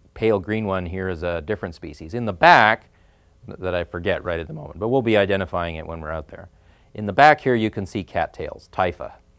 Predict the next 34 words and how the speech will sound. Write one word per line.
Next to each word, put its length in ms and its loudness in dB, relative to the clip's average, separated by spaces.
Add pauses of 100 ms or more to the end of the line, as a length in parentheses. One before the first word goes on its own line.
(1800)
And 80 -12
so 80 -2
the 80 4
question 400 0
is, 420 4 (1080)
some 300 4
of 100 4
these 220 4
species 500 0
are 240 4
found 380 2
in 120 0
the 60 -6
same 300 -8
locations 560 -6
in 120 -10
the 60 -14
saline 380 -8
wetland, 400 -6
right? 160 -8
We 100 -10
find 320 0
sea 200 -4
blight 420 6
and, 480 -4
uh, 260 0
saltwort 600 0 (600)
close 300 -2
together, 480 -12 (920)
but 80 0
we 120 4
don't 220 4
find 240 4
saltwort 600 2